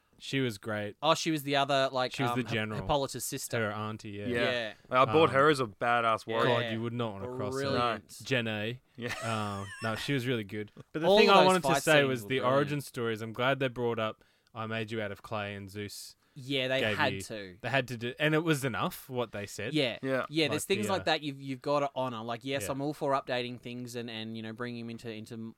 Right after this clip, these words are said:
Speaker 2: into the, you know, the modern way of thinking.
Speaker 1: Yeah.
Speaker 2: But there's just certain things that you, you can't just, you know, skip over, that
Speaker 1: Yeah.
Speaker 2: you can't, you can't ignore. And,
Speaker 1: 'Cause
Speaker 2: and
Speaker 1: you
Speaker 2: I'm, I'm
Speaker 1: can
Speaker 2: really glad that they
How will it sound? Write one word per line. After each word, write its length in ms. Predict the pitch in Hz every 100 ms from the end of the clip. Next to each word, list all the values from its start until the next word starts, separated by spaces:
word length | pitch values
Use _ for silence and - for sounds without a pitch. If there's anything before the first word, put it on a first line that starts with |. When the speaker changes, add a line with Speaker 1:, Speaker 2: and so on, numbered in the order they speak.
| -
Speaker 2:
into 200 | 120 117
the, 100 | 113
you 120 | 123 117
know, 80 |
the 80 | 113
modern 380 | 120 123 117 113
way 140 | 113
of 60 | 107
thinking. 440 | - 127 120 110 104 - -
Speaker 1:
Yeah. 120 | 113
Speaker 2:
But 160 | 120 135
there's 140 | 135
just 240 | 131 120 -
certain 320 | 147 156 160
things 520 | - 143 139 139 131
that 300 | - 127 123 _ _ _ _ _ _
you, 200 | 113 117 117
you 160 | 123 113
can't 460 | - 131 123 123 _ _ _ _ _ _ -
just, 360 | 123 131 - - 127
you 120 | 117
know, 140 | 113
skip 280 | 113 - 127
over, 340 | 120 120 110 90
that 80 | 113 113
Speaker 1:
Yeah. 160 | 98
Speaker 2:
you 60 | 90
can't, 260 | 127 120
you 100 | 123
can't 240 | 110 123 117
ignore. 400 | 104 113 113 107
And, 80 | 107
Speaker 1:
'Cause 100 | 117
Speaker 2:
and 20 | 147
Speaker 1:
you 40 | 131
Speaker 2:
I'm, 40 |
I'm 80 | 156
Speaker 1:
can 40 | 143
Speaker 2:
really 200 | 135 120
glad 360 | 123 120 117 110
that 100 | 104
they 400 | 113 113 110